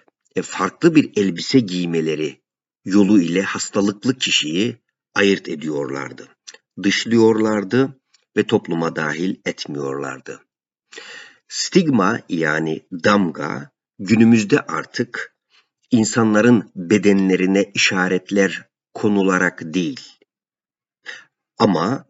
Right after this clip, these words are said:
zihinlerimizde taşıdığımız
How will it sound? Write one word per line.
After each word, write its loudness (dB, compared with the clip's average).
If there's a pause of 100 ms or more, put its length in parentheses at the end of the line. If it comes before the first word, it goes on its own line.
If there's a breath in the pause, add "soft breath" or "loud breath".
(360)
zihinlerimizde 4
taşıdığımız -2